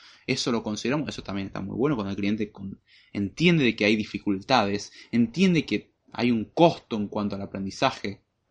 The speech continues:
lo cual en la mayoría de los casos no sucede. Me han tocado muy pocos casos donde se me ha permitido tal beneficio, uno en particular nada más. Y la verdad yo estoy, pero más que contento. Y hay otros casos donde no se me ha permitido, bueno, vas a trabajar un poco más bajo presión.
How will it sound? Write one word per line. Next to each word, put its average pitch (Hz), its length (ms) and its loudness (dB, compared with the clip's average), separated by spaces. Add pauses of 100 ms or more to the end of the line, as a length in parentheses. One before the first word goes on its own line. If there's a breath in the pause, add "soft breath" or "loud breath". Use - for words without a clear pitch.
(640)
lo 92 100 -6
cual 117 320 4
en 101 80 -6
la 95 60 -2
mayoría 92 180 -6
de 101 60 -2
los - 40 -4
casos 107 220 -6
no 104 100 -4
sucede. 123 560 0 (520)
Me 113 80 -2
han 113 60 -2
tocado 123 260 2
muy 170 240 4
pocos 151 220 -2
casos 147 240 -2
donde 110 140 0
se - 100 -6
me 113 100 0
ha 113 60 -4
permitido 104 400 -2
tal 135 640 2
beneficio, 104 880 -4 (1160)
uno 117 240 0
en 92 80 -4
particular 98 400 -4
nada 92 180 -6
más. 98 180 -4 (880)
Y - 140 -14
la 95 80 -6
verdad 107 140 0
yo 113 80 0
estoy, 113 260 0 (140)
pero 107 300 -12
más 107 320 -2
que 98 100 -10
contento. 104 560 0 (1300)
Y - 200 -6
hay 107 100 6
otros 160 180 -2
casos 208 160 -2
donde 214 120 -2
no 175 60 -4
se - 80 -4
me 180 80 -2
ha 175 60 -4
permitido, 180 320 -4
bueno, 143 200 -4
vas 110 140 -4
a - 40 -20
trabajar 104 280 -6
un 113 160 -6
poco 117 180 -2
más 113 160 0
bajo 127 200 -8
presión. 117 420 -6